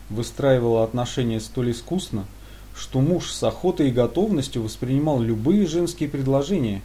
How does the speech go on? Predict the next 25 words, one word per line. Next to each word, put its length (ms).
и 80
прочие 600
инновации. 640
Да 160
и 80
его 400
идеи 240
не 140
встречали 480
никакого 560
сопротивления 760
или 160
протеста, 600
а 200
реализовывались 960
немедленно – 640
за 220
редким 380
исключением. 640
По 140
мнению 440
Марии, 500
требующие 640
детального 600
разбора 560